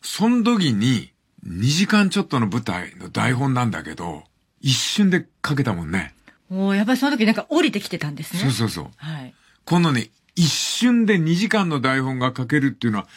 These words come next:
Speaker 1: とても口では言えない。
Speaker 2: うん。
Speaker 1: ゾンっていう、なんか。
Speaker 2: ゾン。
Speaker 1: うん。ゾンっていうだけで、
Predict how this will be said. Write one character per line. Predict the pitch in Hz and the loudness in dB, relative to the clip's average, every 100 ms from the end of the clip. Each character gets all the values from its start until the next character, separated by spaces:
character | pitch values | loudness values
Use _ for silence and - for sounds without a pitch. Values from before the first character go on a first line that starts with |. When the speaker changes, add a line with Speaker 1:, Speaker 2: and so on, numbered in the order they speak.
| - | -14
Speaker 1:
と | - | -6
て | 143 | 2
も | 196 | 2
口 | 180 - 202 | 2 -2 2
で | 214 | 2
は | 143 | 4
言 | 110 | 2
え | 120 | 0
な | 107 | 0
い。 | 82 - _ _ | -6 -12 _ _
Speaker 2:
う | 175 | -10
ん。 | 165 151 135 135 - 113 | -8 -8 -12 -20 -10 -2
Speaker 1:
ゾ | 160 170 | 0 0
ン | 165 143 | -2 -8
っ | _ _ | _ _
て | - - | -16 -10
い | - 123 | -6 -2
う、 | |
な | 123 | -2
ん | |
か。 | - - - - _ _ _ - | -4 -8 -10 -12 _ _ _ -2
Speaker 2:
ゾ | 277 285 302 | 2 2 2
ン。 | 285 156 - _ - | 2 0 -6 _ -2
Speaker 1:
う | 143 | 0
ん。 | 113 - _ _ _ - | 0 -6 _ _ _ -16
ゾ | 104 160 165 | -4 0 0
ン | 160 175 | -4 -10
っ | - | -6
て | |
い | 113 117 | -2 0
う | |
だ | 131 | 0
け | 139 | 0
で、 | 123 120 90 | 2 0 -2